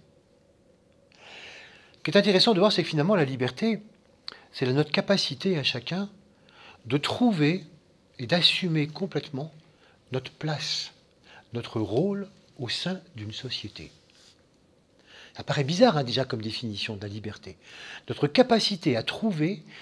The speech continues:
et à assumer pleinement notre rôle au sein d'une société, au sein d'un organisme,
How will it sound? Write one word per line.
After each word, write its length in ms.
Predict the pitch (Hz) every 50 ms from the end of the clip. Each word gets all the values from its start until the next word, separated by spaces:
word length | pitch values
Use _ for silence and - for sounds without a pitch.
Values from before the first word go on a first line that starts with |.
| - - _ -
et 100 | 120 131
à 60 | 165
assumer 480 | 180 - - - - 226 185 147 127
pleinement 760 | 120 - - - 277 285 269 240 220 196 170 151 143 - - - - - - _ _ _ _ _ _ _ _ _ _ _ _ _ _ _ _ -
notre 260 | 131 135 - - 131
rôle 400 | 120 104 107 127 156 180 196 - - - _ _ _ _ _ _ _ _ _ _ _ _ _ _ _ _ _ _ -
au 100 | 113 104
sein 220 | - - 156 170
d'une 140 | 143 120 113
société, 420 | - - 127 - - 113 - 110
au 60 | 104
sein 140 | 104 - 147
d'un 160 | 127 123 123
organisme, 580 | 127 117 110 117 131 120 117 107 - - 95